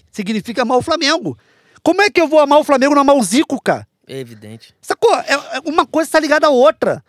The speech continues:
Speaker 1: Tipo, a, as pessoas te falam isso e nem pensam o que tá falando. Aí você é torcedor, você coloca jogador em cima do Flamengo. Aonde, filhão? Tu acha que se um,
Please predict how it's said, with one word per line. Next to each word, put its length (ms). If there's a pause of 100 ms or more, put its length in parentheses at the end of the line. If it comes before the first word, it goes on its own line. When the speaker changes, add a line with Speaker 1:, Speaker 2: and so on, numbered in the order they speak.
(100)
Speaker 1:
Tipo, 240 (200)
a, 180
as 120
pessoas 380
te 80
falam 200
isso 200
e 20
nem 100
pensam 480
o 40
que 40
tá 100
falando. 360 (420)
Aí 140
você 460 (280)
é 60
torcedor, 460 (200)
você 340
coloca 400
jogador 360
em 40
cima 180
do 60
Flamengo. 460
Aonde, 420
filhão? 280
Tu 100
acha 180
que 60
se 120
um, 100